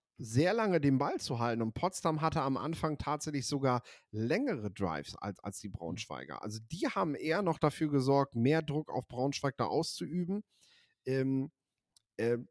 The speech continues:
ich glaube, die waren am Ende einfach stehen K O. Die waren platt und die Potsdamer eben noch einen Tacken frischer. Äh, und das macht sich bei so einem Wetter natürlich extrem bezahlt. Also im September, wenn das definitiv kühler ist,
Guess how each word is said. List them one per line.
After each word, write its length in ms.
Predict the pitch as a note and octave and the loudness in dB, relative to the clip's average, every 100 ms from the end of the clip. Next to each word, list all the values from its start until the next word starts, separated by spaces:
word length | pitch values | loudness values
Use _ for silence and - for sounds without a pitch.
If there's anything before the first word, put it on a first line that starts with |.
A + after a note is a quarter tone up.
| - | -4
ich 100 | B2 | 2
glaube, 260 | C3 A#2+ C3 | 6 6 6
die 140 | C3+ | 4
waren 180 | A#2 A#2 | 4 4
am 120 | B2 | 2
Ende 240 | G#2 G#2 | 0 0
einfach 240 | F#2 A2 A#2 | 0 0 -2
stehen 320 | - G#2 G2 | 0 0 0
K 100 | - | 0
O. 220 | - C#3+ | 0 0
Die 140 | G2 G2 | 0 0
waren 200 | G#2 G#2 | -2 -2
platt 320 | - B2+ D3 | -2 -2 -2
und 120 | C3 | -2
die 100 | A#2+ | -4
Potsdamer 540 | - D3 - C#3+ C#3+ | -4 -8 -2 0 0
eben 180 | C#3+ C#3 | 0 0
noch 120 | B2+ | 0
einen 100 | B2+ | 0
Tacken 280 | A2+ C#3+ A2+ | -2 -4 -6
frischer. 500 | B2+ F#3+ - A2 C#3 - - _ _ - | -4 -2 2 2 2 -2 -16 _ _ -6
Äh, 160 | A2 | -4
und 200 | G2+ G2+ | -2 -4
das 120 | A2+ | -4
macht 200 | - - | 0 -2
sich 160 | - A2+ | -2 -2
bei 120 | A2 | 0
so 80 | G#2 | 0
einem 100 | G#2+ | 2
Wetter 240 | A#2 A#2 | 2 2
natürlich 400 | A2 G#2 A#2 A2+ | 2 0 -2 -6
extrem 420 | G#2 - - A2 G#2+ | -6 -8 -6 -2 -2
bezahlt. 460 | G#2 D3+ C#3 F2+ | 0 2 2 2
Also 380 | - G2 F#2+ F#2 _ _ _ _ _ _ _ _ _ _ _ _ | -2 -2 -2 -2 _ _ _ _ _ _ _ _ _ _ _ _
im 180 | C3 C3 | 2 4
September, 800 | A2+ A2+ - A2+ B2+ D3 F3 C#4 - _ _ _ _ _ | 4 2 0 0 2 4 2 -2 -10 _ _ _ _ _
wenn 160 | A2 A2+ | -2 0
das 240 | G#2+ - - _ _ - | -2 -6 -16 _ _ -8
definitiv 680 | G2+ C3 C#3+ C#3 B2 B2 | 2 4 6 6 4 0
kühler 400 | - D3 D3 F3 | 0 0 2 2
ist, 320 | F#3 G3+ - | 0 -2 -4